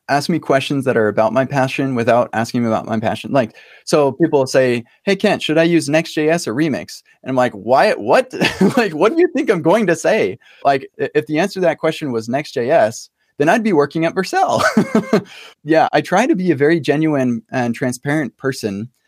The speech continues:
I even have on my website, you can go to kentcdodds dot com slash transparency, where I talk about, like, what the mission of my company is, where I make my money. Like, I've got a table of all of my sources of income.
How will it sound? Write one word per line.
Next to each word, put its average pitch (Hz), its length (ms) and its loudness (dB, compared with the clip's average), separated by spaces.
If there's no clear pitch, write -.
I 147 140 4
even 180 240 2
have 156 280 2
on 139 100 2
my 127 120 0
website, 117 460 2
you 120 80 -8
can 123 140 -6
go 123 120 0
to 117 80 -4
kentcdodds 117 480 -4
dot 104 160 -8
com 107 180 -6
slash 104 180 -10
transparency, 113 840 -6
where 135 160 4
I 123 100 2
talk 139 220 -2
about, 117 180 0
like, 101 160 -2
what 139 200 2
the 135 60 -6
mission 135 360 0
of 123 120 -2
my 113 140 -4
company 151 480 -2
is, 123 340 -2
where 147 320 4
I 156 80 4
make 147 240 -2
my 131 160 0
money. 135 420 0
Like, 120 180 0
I've 131 120 0
got 127 120 4
a 107 80 0
table 147 400 2
of 113 180 0
all 160 220 4
of 147 140 -4
my 135 160 0
sources 131 400 -6
of 107 80 -8
income. 120 500 -4